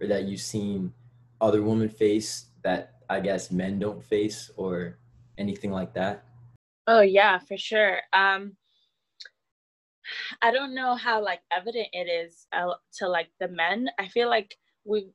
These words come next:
Speaker 2: sometimes women are able to, like, have this communication with them, like, if we're really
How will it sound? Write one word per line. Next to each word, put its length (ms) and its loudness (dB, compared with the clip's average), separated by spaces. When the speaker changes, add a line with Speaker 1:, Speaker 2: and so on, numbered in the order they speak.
Speaker 2:
sometimes 760 0
women 240 -2
are 60 2
able 280 -2
to, 100 -10
like, 160 -2
have 200 0
this 120 -10
communication 680 -2
with 200 -4
them, 280 4
like, 220 0
if 160 -2
we're 160 4
really 240 2